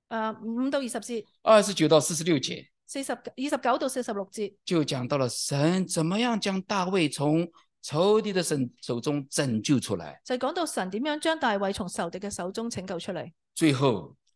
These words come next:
Speaker 1: 最後。
Speaker 2: 在這個中間二十一到二十八節。
Speaker 1: 喺中間嘅二十一到二十八節。
Speaker 2: 當然也是最重要的。
Speaker 1: 當然亦都係最重要㗎。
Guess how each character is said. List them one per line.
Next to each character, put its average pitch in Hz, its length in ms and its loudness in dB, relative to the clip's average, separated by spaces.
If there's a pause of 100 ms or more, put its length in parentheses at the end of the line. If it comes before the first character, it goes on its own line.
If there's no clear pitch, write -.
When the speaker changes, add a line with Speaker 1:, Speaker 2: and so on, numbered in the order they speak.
Speaker 1:
最 240 160 -2
後。 190 260 -4 (640)
Speaker 2:
在 131 160 2
這 123 120 -6
個 123 60 -2
中 160 240 2
間 135 160 0
二 139 140 0
十 143 160 -2
一 135 80 -2
到 139 80 4
二 101 100 0
十 - 80 -6
八 113 180 0
節。 - 200 -8 (220)
Speaker 1:
喺 233 100 -2
中 349 180 -6
間 349 120 0
嘅 320 80 -4
二 233 160 -2
十 220 100 -6
一 247 140 -2
到 240 100 -4
二 196 100 -4
十 190 120 -8
八 185 220 -6
節。 - 240 -12 (140)
Speaker 2:
當 151 160 -4
然 139 140 0
也 110 100 -4
是 - 140 -6
最 107 180 -6
重 104 220 -10
要 - 160 -14
的。 - 60 -20 (280)
Speaker 1:
當 339 140 -2
然 269 100 -2
亦 196 60 -6
都 285 140 -6
係 214 120 -2
最 202 140 -2
重 190 180 -6
要 196 140 -4
㗎。 196 220 -4